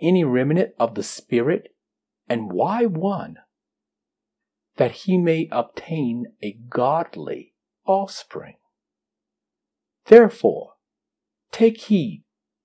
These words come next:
to your spirit, and let no one deal treacherously with the wife of his youth. For the Lord God of Israel said, He hates,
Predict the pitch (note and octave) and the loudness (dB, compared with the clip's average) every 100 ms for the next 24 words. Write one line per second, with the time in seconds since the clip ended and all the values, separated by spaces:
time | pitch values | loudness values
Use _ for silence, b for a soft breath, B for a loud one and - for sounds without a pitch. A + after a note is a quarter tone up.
0 | _ _ _ - D3 B2 A2 - - A#2 | _ _ _ -8 -2 -2 -2 -8 -12 -10
1 | - - _ _ _ _ _ _ _ _ | -10 -16 _ _ _ _ _ _ _ _
2 | _ _ _ - B2+ D3 B2+ C3 D#3 G#3+ | _ _ _ -2 0 2 0 0 4 6
3 | G#3 F3+ F3 D#3 D#3 C#3+ C3+ - - G3+ | 6 2 0 0 0 0 -2 -6 -4 -2
4 | - - - - - _ - C3 - F#2 | -2 -8 -8 -12 -12 _ -4 -4 -2 -6
5 | G#2 D3 - - _ _ - A2 - G#2+ | -2 -2 -4 -16 _ _ -10 -10 -8 -10
6 | G#2 B2 A2 _ _ _ _ _ _ _ | -10 -14 -14 _ _ _ _ _ _ _
7 | _ _ _ _ _ _ _ _ _ _ | _ _ _ _ _ _ _ _ _ _
8 | _ _ - C3 A2+ G#2+ A2 C#3+ E3 D#3 | _ _ 6 8 8 2 4 6 6 4
9 | C#3 D3+ D#3 - - F3 C3+ - - - | 2 2 0 -4 -6 -6 -8 -14 -14 -12
10 | D#3+ E3+ - _ _ _ _ _ _ _ | -14 -14 -16 _ _ _ _ _ _ _
11 | _ _ _ _ - D3+ G#2+ - - D#3+ | _ _ _ _ -8 -6 -6 -8 -10 -10
12 | - - - - | -10 -18 -18 -18